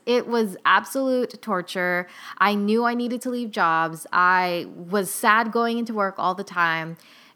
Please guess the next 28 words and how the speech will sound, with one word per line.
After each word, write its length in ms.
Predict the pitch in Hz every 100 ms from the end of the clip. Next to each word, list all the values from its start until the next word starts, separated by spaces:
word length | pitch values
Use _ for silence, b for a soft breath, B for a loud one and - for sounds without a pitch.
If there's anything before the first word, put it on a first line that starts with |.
| -
and 420 | 190 185 175 175 170
I 80 |
really 340 | 190 269 349 330
needed 300 | 311 277 233
self-care, 420 | - - 220 180
and 160 | 156 226
I 120 | 359
denied 440 | 415 330 269 269
myself 420 | 247 226 220 202
that 300 | 202 196 190 - -
for 280 | 226 226
years. 720 | 202 165 202 240 196 156 156 - B B B
Actually, 560 | 269 320 - 311 294
one 300 | 269 214 269
time, 560 | 285 240 214 202 196 196 _ b b b _
I 120 | -
got 260 | 226 233 180
laid 300 | 208 247 311
off, 480 | 233 196 175 185 - - B B _
and 640 | 233 233 214 208 202 202 185 _ -
even 400 | 269 320 381 349
though 440 | 277 233 220 220 -
it 120 | 240
was 180 | 226 208
an 100 | 208
opportunity 720 | 226 254 285 277 269 254 240
for 220 | 226 233
me 640 | 220 294 427 370 294 285